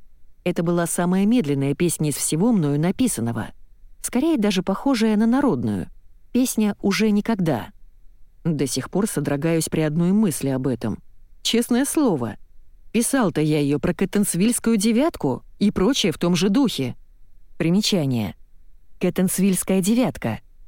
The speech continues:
Группа из девяти католиков, активистов движения против войны во Вьетнаме. В мае тысяча девятьсот шестьдесят восьмого года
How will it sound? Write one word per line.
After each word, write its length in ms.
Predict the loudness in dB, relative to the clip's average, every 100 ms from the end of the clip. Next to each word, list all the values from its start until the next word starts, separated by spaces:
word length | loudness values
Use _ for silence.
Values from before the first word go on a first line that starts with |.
| -4
Группа 340 | 0 0 2
из 220 | 0 2 2
девяти 400 | 2 2 0 0
католиков, 720 | 0 2 2 2 -2 -8 -6
активистов 640 | -6 -2 0 2 2 -2 -4
движения 540 | 0 0 2 4 4 2
против 400 | 0 0 -2 0
войны 280 | 2 2
во 80 | 2
Вьетнаме. 680 | 2 2 2 2 2 -2 -4 -12 -20 -20 -20 -20 -12 -4
В 160 | 2
мае 320 | 2 2 0
тысяча 360 | 0 -2 -2 -2
девятьсот 420 | 0 -2 0 -2
шестьдесят 440 | 0 0 0 -2 -2
восьмого 460 | -2 0 0 0
года 400 | 0 0 0 -4